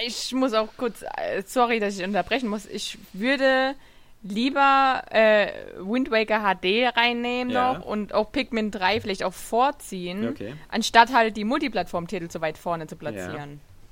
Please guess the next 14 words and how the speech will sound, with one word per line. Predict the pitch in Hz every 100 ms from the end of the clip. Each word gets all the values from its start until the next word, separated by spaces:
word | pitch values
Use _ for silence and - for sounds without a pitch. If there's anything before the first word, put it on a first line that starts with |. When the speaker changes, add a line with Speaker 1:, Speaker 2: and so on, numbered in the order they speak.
| - -
Speaker 1:
Also, | 165 185 190 185 180 180 - - - -
bis | 254
auf | 254 247
Deus | - 220 214
Ex, | - 302 -
da | -
finde | 226 233
ich's | 214
auch | 208 190 - -
gerechtfertigt, | - 190 196 - 277 269
weil | 214 202
ja | 196
diese, | 202 196
ähm, | 196 185 175 180 175